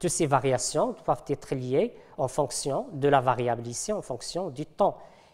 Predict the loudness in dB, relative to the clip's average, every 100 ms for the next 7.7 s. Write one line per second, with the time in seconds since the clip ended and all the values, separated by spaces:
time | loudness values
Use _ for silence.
0 | -10 -6 0 2 0 -2 -4 -2 2 4
1 | 6 6 4 2 -12 -20 -8 -4 -2 -2
2 | 0 0 0 6 6 8 6 4 0 -8
3 | -20 _ _ _ _ _ _ _ _ _
4 | _ _ _ _ _ -10 -4 0 4 4
5 | 6 6 6 4 -12 -20 _ _ _ 0
6 | 4 6 4 2 -4 -4 -6 -8 -10 -10
7 | -8 -6 -4 -4 -4 -6 -20